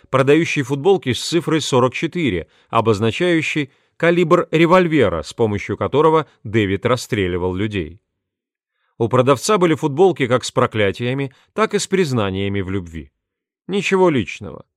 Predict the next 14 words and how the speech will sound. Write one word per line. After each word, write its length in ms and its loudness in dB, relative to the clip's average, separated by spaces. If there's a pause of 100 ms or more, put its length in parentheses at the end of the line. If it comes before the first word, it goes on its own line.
(180)
только 300 2
бизнес. 540 -8 (640)
На 140 0
глаза 360 4
психиатра 760 -4 (100)
попалась 440 4
газета, 460 2
которую 400 2
ассистент 520 -4 (220)
услужливо 720 0
положил 480 0
ему 200 -2
на 140 -4
стол. 420 -8